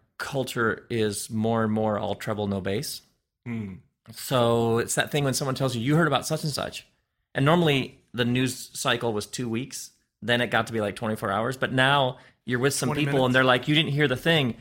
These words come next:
Speaker 1: And you're like, "I guess I didn't." And you feel left out, like you're behind. And then
Speaker 3: From
Speaker 1: you
Speaker 3: an
Speaker 1: realize
Speaker 3: hour ago, yeah.
Speaker 1: that BuzzFeed posted it at nine A M and
Speaker 3: That's
Speaker 1: it's two thirty-seven P M.
Speaker 3: It's crazy.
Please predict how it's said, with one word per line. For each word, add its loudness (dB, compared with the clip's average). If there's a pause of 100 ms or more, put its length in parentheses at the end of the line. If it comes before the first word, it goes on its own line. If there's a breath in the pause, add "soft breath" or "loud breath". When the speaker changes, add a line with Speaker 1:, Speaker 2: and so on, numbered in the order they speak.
(380 loud breath)
Speaker 1:
And 4
you're 4
like, 2
"I 4
guess 0
I 0
didn't." 2
And 2
you 4
feel 2
left 2
out, 2
like -2
you're 0
behind. -2
And -4
then -2
Speaker 3:
From 2
Speaker 1:
you 4
Speaker 3:
an 6
Speaker 1:
realize 6
Speaker 3:
hour 4
ago, -2
yeah. -2
Speaker 1:
that 0
BuzzFeed 2
posted 0
it 0
at 2
nine 4
A 2
M 4
and 0
Speaker 3:
That's -2
Speaker 1:
it's -14
two 2
thirty-seven 0
P 0
M. 0
Speaker 3:
It's -8
crazy. -12